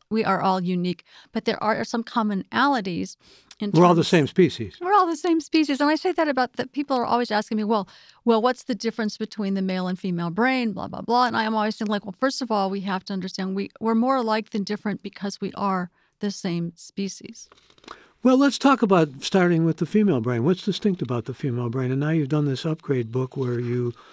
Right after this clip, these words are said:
Speaker 2: take us into a reckoning with, uh, how the female brain actually with proper exercise, sleep, and the rest of it can be even more focused, sort of postmenopausal and in the later years.
Speaker 1: Absolutely. So, you know, I think the thing to know about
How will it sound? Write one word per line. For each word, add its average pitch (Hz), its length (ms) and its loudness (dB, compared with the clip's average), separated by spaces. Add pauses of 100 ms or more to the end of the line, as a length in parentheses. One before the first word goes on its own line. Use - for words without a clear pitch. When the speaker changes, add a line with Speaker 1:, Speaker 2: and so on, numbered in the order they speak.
(260)
Speaker 2:
take 165 220 0
us 147 180 2
into 139 300 0
a 131 60 2
reckoning 135 580 0
with, 127 460 -4
uh, 123 220 0
how 143 200 0
the 151 120 2
female 147 340 0
brain 139 340 0 (500)
actually 165 280 2
with 135 180 0
proper 123 340 -2
exercise, 147 480 0
sleep, 143 320 -2
and 131 80 0
the 123 160 0
rest 139 140 -4
of 127 100 -2
it 127 120 -2
can 127 240 -2
be 131 100 0
even 127 260 0
more 156 260 4
focused, 120 560 -2 (240)
sort 131 220 -10
of - 60 -20
postmenopausal 139 920 -2
and 123 80 -2
in 123 60 -4
the 117 100 -6
later 156 300 -2
years. 98 420 -10 (1120)
Speaker 1:
Absolutely. 214 720 -4
So, 214 380 0 (540)
you 262 60 2
know, 262 260 2 (800)
I - 40 -10
think 349 300 -4
the 339 120 0
thing 269 240 0
to - 120 -4
know 202 520 0
about 185 480 -4